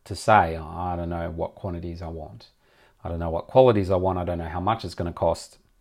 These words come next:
In fact, I'd like you to admit that you don't know how much it's gonna cost,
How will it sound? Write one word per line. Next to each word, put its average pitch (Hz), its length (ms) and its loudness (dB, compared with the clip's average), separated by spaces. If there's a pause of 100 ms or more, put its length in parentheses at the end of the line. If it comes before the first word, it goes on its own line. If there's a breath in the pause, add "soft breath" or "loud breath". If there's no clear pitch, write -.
In 90 80 -14
fact, - 340 -4 (420 soft breath)
I'd 82 160 -6
like 104 320 6
you 95 100 -2
to 85 160 -8
admit 101 340 -2
that 87 160 -8
you 78 80 -12
don't 87 180 -4
know 80 80 -10
how 82 140 -8
much 82 220 -6
it's - 80 -16
gonna 80 200 -8
cost, - 360 -2